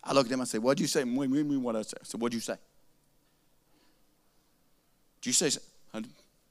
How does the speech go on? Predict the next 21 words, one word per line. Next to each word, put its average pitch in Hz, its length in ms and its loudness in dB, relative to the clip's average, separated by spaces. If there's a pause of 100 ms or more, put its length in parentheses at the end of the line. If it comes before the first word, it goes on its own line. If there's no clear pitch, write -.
(840)
how - 180 -6
many 202 120 2
of 143 140 6
y'all 135 80 2
got 127 160 4
any 123 120 2
Dawn 117 400 4
dishwashing 110 580 2
liquid 113 280 0
in 113 120 2
your 107 160 0
house?" 104 440 -6 (2750)
I 190 100 -12
said, - 180 -6
"That 247 160 -10
ain't 269 220 -8
nice. 180 840 -14 (1500)
That - 120 -10
ain't 123 160 -4
nice." 147 760 -6 (480)
<laughs> - 40 -4